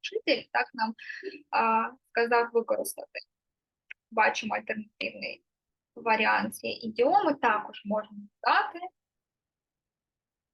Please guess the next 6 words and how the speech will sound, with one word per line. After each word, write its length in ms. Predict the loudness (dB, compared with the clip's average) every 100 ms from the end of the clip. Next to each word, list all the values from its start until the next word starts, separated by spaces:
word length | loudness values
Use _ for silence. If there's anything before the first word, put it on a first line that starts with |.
| _
з 80 | -20
таким 540 | -20 -18 -12 -12 -12 _ _ _ _ _ _ _ _ _ _ -20 -20 _ _ _ _ _ _ _ _
методом. 720 | -2 0 0 -2 -4 -4 -8 _
І 100 | 0 2 2 -2 _ -8
копіюємо 720 | -6 -2 0 2 4 2 0
приклад. 640 | -2 -2 -2 -2 -8 -10